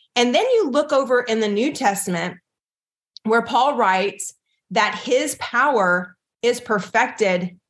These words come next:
in weakness. And so we start to see this picture in scripture that it's not actually about strength at all, as it is about trust in, in the Lord's strength,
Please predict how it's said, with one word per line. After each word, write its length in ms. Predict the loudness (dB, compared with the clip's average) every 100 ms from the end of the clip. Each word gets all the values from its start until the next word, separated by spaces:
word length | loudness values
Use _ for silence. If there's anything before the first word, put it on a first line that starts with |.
| _
in 240 | 0 2 2
weakness. 680 | 0 -2 -6 -8 -6 -10 -12 _ _ _
And 140 | -2
so 480 | 0 0 4 2 0 -10 _
we 180 | -4 -4
start 360 | -2 0 0
to 120 | 2 -2
see 340 | -2 -2 0
this 200 | 2 -2
picture 420 | -4 -4 0 -2
in 180 | 0 -4
scripture 680 | -4 -2 -4 0 0 0 -4 -14 _ _ -2
that 480 | 2 2 2 -4 -10 -12 _ _ _ _ _
it's 220 | -4 -2
not 340 | 0 4 4 2
actually 500 | 2 0 -2 -2 -2
about 560 | 0 -2 2 2 2 -2
strength 680 | -8 -8 -4 -2 -2 -4 -8 -2
at 180 | 0
all, 540 | 0 0 0 0 -4 _ _ _ _
as 220 | 0 0
it 100 | 0
is 220 | 2 0
about 520 | 0 0 0 0 -4
trust 800 | -12 -6 0 2 0 -4 -8 -10 _ _ _ _
in, 380 | 0 2 -2 -8 _
in 200 | -2 0
the 100 | 2
Lord's 400 | 0 2 2 2
strength, 600 | -4 -2 -2 -2 -8 -20